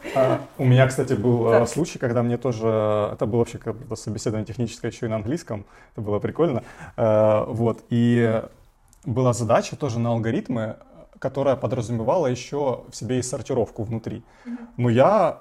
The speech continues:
Speaker 1: спокойно сказал, что вот смотрите, здесь нужно отсортировать массив. Я знаю, есть там условно алгоритм Quicksort, он там, типа, насколько я знаю, самый там быстрый, один из быстрых, применяется там, по-моему, для чисел. Вот, давайте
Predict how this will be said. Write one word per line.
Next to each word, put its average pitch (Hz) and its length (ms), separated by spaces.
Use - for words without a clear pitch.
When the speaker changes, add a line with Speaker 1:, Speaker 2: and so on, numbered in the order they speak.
Speaker 1:
спокойно 143 400
сказал, 120 320
что - 180
вот 110 140
смотрите, 107 800
здесь 123 220
нужно 117 280
отсортировать 117 680
массив. 127 380
Я 120 140
знаю, 117 320
есть 120 160
там 113 120
условно 107 1120
алгоритм 120 440
Quicksort, 131 560
он 123 140
там, 117 140
типа, 117 280
насколько - 260
я 120 40
знаю, 110 180
самый 113 300
там 107 220
быстрый, 127 380
один 113 160
из 110 100
быстрых, 143 360
применяется 117 460
там, 110 240
по-моему, 107 260
для 107 140
чисел. 247 380
Вот, 123 200
давайте 139 360